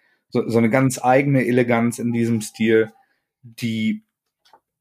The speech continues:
eigentlich immer inhaltlich umfangreicher waren. Das ist eine, eine sehr knappe Geschichte, wie gesagt. Das ist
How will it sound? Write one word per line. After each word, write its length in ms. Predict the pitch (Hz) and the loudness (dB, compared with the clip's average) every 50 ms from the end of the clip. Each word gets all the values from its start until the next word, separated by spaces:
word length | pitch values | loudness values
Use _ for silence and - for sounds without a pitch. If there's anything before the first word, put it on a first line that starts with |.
| _ _ - | _ _ -4
eigentlich 500 | - 120 113 110 117 - 127 - - - | -2 0 0 0 0 -4 -6 -6 -2 2
immer 320 | 175 196 208 185 160 - - | 4 4 4 4 2 0 0
inhaltlich 600 | 180 190 175 147 135 131 - - - 127 117 135 | 2 4 4 6 6 6 4 2 2 0 0 0
umfangreicher 760 | 131 139 139 135 - 127 120 120 117 117 117 110 123 117 107 | 0 0 0 2 2 0 2 2 2 2 2 2 2 0 0
waren. 260 | 117 110 110 110 110 | 0 0 0 0 0
Das 120 | 107 110 113 | -2 -2 -4
ist 180 | 110 107 - | -6 -4 -2
eine, 220 | 120 113 113 110 110 | -2 0 0 0 0
eine 240 | 107 107 110 113 110 | 0 0 0 0 0
sehr 260 | 107 117 131 135 135 | 2 2 2 2 2
knappe 360 | - - 127 123 123 - 127 | 0 0 0 2 2 0 0
Geschichte, 480 | 123 113 - - 117 113 - - 120 110 | 0 0 0 -2 -4 -2 -2 -4 -4 -4
wie 100 | 110 110 | -4 -4
gesagt. 480 | 107 113 107 104 104 104 104 104 - _ _ _ _ _ _ _ _ _ _ _ _ - 120 107 107 _ | -2 -2 0 0 2 2 0 0 -2 _ _ _ _ _ _ _ _ _ _ _ _ -14 -14 -14 -6 _
Das 180 | - 117 117 127 | -2 0 2 2
ist 340 | 131 123 - - - _ | 0 0 0 -4 -8 _